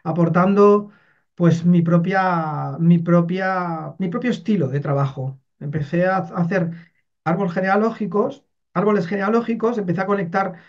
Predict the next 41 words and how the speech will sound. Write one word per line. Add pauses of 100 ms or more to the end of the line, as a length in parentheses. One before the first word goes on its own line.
(100)
con
la
parte
sutil
de
la
persona,
empecé
a (360)
a, (100)
a
ayudar
a,
a
las
personas
a
que
hicieran
regresiones
hipnóticas
y
con
eso
recibir
información
de
la
familia,
porque (220)
no
todo
el
mundo
tiene
datos,
ni
de,
ni
siquiera
fechas